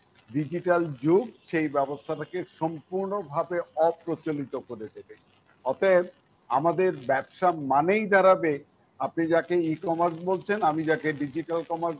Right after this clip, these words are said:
বলছি, সেটাই mean করবে। আমাদের যে জায়গাটায়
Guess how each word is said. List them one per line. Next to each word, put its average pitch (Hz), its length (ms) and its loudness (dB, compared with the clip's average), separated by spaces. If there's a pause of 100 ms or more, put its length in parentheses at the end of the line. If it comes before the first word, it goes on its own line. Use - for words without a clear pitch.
বলছি, 175 420 -6 (380)
সেটাই 180 380 2
mean 147 220 -2
করবে। 113 380 -6 (480)
আমাদের 175 500 4
যে 175 240 2
জায়গাটায় 175 720 2